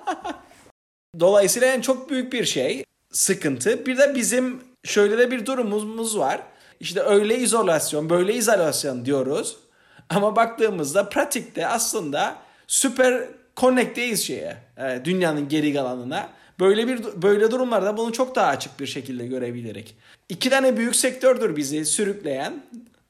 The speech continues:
Bir tanesi, e, yüksek öğretim, diğeri turizm. Neredeyse ekonomimizin yarısına tekabül eder. İkisi de dışarıya bağlı. Ekleyin buna şeyi de, çok ciddi sayıda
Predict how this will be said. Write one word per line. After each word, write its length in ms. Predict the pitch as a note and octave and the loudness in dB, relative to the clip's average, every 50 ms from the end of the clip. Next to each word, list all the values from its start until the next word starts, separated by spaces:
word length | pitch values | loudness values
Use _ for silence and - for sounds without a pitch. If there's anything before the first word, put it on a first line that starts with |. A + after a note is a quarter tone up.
| _ _ - | _ _ -8
Bir 140 | F#3+ G#3 G3+ | -8 -4 -2
tanesi, 440 | - A3+ A3 G#3 G3 F#3+ - G3+ F#3+ F#3+ F#3+ F#3+ - - - | -2 0 0 0 -2 -2 0 0 0 0 0 -2 -4 -4 -2
e, 80 | E3+ E3 E3 E3 E3 E3 E3 E3 D#3+ D#3 D#3 C#3+ - - | 0 0 0 0 -2 -2 -2 -2 -2 -4 -4 -8 -10 -10
yüksek 380 | - E3+ E3+ E3 - G#3 F#3 - | -6 -4 -2 0 0 0 0 0
öğretim, 460 | G#3+ G#3 G3+ E3+ D3 - G3+ A#3+ C#4 A3+ | 0 -2 -2 -2 -2 -2 -4 -4 -2 -2
diğeri 260 | A3 G#3 G#3 G#3 G3+ | 0 0 0 0 0
turizm. 480 | - G#3 F#3+ G3 G3 D#3+ C#3+ D#3 G#3 F4+ - - - _ _ _ _ _ _ _ - | 0 0 0 0 0 -2 -2 -2 -4 -4 -8 -14 -20 _ _ _ _ _ _ _ -2
Neredeyse 440 | C#3 F3 G3+ G#3 G#3+ A3 G#3 A3+ A3+ | 2 2 4 4 4 2 2 2 -2
ekonomimizin 640 | A3+ A3+ C4 A3+ G#3+ G3+ F#3 F3 D#3+ C#3 D#3+ F3 F#3+ | -2 -2 -2 -2 -2 -2 -2 -4 -4 -4 -4 -2 0
yarısına 640 | G#3 G#3+ A3+ G3+ - G#3+ F3 F3+ F3+ F#3 E3+ C3 | 0 0 0 0 -2 -2 -2 -2 -2 -2 -2 -4
tekabül 460 | - - F#3 F3 E3+ C3+ B2+ B2+ B2 A#2 | -4 -6 -4 -2 -2 -4 -4 -6 -8 -8
eder. 320 | A2+ A2+ C3 D3 G3 - - - _ _ _ _ - - | -8 -8 -6 -8 -8 -8 -10 -14 _ _ _ _ -16 -12
İkisi 340 | - F3 - G#3+ E3+ - A3+ | -10 -6 -4 -2 -2 0 0
de 140 | A#3+ A#3+ A#3 | 0 0 0
dışarıya 500 | C4 - - B3+ A3+ G3+ G3 F#3+ F#3+ F3 | 2 2 2 4 4 4 4 4 4 2
bağlı. 320 | E3+ B2+ A2 F#2 D#2+ D2 - - - _ _ _ _ _ _ _ _ _ _ _ - | 0 -2 -4 -6 -10 -12 -16 -18 -20 _ _ _ _ _ _ _ _ _ _ _ -2
Ekleyin 560 | F3 F#3+ F#3 F3+ F3+ A3 B3 C#4+ D4 C#4+ C4+ | 0 0 0 0 0 0 0 0 0 0 0
buna 200 | B3 G#3+ G#3+ A3+ | 0 0 0 0
şeyi 280 | A3+ - A3+ A3 A#3+ A#3+ | -2 -2 -2 -4 -2 -2
de, 260 | - - - - D#4 D#4 - - _ - - | 0 0 0 -2 -4 -8 -12 -20 _ -10 -6
çok 220 | - A3 G#3+ A3+ | -4 -4 -4 -4
ciddi 520 | - A3+ A3+ - A#3 A3+ A3 G#3+ G#3 - - | -6 -10 -8 -8 -6 -4 -4 -4 -4 -4 -4
sayıda 840 | - - G#3+ F#3+ F3 E3+ D#3 C#3+ D3+ D3 D#3 D#3+ D3+ - - - - | -2 0 2 2 2 2 0 0 0 2 2 2 0 -2 -6 -12 -20